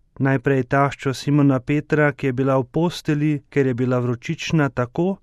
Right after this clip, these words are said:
da jo je prijel za roko, jo ozdravil in dvignil. Zatem pa je v Kafarnaumu, preizkušene tako telesno, umsko kot duhovno,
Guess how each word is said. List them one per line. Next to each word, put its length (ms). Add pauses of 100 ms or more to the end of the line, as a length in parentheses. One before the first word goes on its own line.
da 160
jo 120
je 180
prijel 340
za 180
roko, 460
jo 240
ozdravil 720
in 180
dvignil. 460 (340)
Zatem 420
pa 140
je 160
v 80
Kafarnaumu, 840 (100)
preizkušene 760
tako 340
telesno, 600
umsko 400
kot 180
duhovno, 580